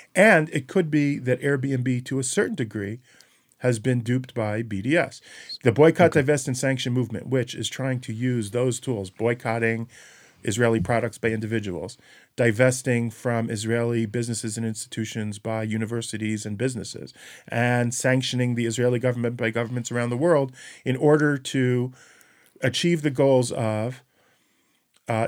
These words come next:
Speaker 1: taking away the barriers between the West Bank and the Gaza Strip and allowing millions of Palestinian refugees to move to Israel,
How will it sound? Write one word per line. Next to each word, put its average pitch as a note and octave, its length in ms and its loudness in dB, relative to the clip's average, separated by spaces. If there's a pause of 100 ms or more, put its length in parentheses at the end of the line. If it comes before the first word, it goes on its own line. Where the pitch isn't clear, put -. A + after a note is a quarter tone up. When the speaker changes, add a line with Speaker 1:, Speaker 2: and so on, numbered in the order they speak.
Speaker 1:
taking C#3+ 360 2
away C3+ 160 4
the A#2+ 100 -2
barriers A#2+ 480 2
between A2+ 340 -4
the G#2+ 80 -2
West A#2 280 -6
Bank G#2+ 320 -4
and G#2+ 120 -8
the G#2 60 -6
Gaza G2 300 -6
Strip D3+ 420 -2
and B2 160 -2
allowing A2 680 -2 (240)
millions A#2+ 500 0
of G#2+ 480 -6
Palestinian A2+ 420 -6
refugees A2 440 -6
to - 100 -12
move A2 200 -2
to - 160 -8
Israel, D3 380 -2